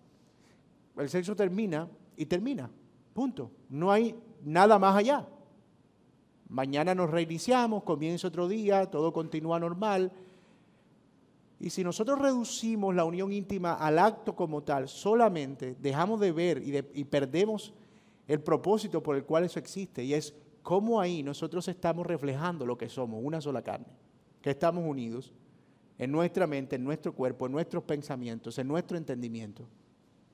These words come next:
que somos uno. Y ojo, del mismo modo, esposas,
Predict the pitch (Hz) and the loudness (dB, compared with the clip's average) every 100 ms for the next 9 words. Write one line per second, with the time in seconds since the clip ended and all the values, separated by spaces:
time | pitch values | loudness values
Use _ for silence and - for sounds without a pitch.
0 | _ _ _ _ _ _ _ _ _ _ | _ _ _ _ _ _ _ _ _ _
1 | 135 151 156 170 240 233 - - - - | -4 -2 -2 -2 -4 -4 -8 -18 -20 -20
2 | _ _ _ _ _ _ _ _ _ _ | _ _ _ _ _ _ _ _ _ _
3 | _ _ _ _ _ _ _ 127 165 175 | _ _ _ _ _ _ _ 2 4 6
4 | 165 160 135 151 175 180 156 160 156 - | 4 4 2 0 -2 -2 0 2 2 0
5 | 143 180 - 117 - | -2 -2 -4 -10 -14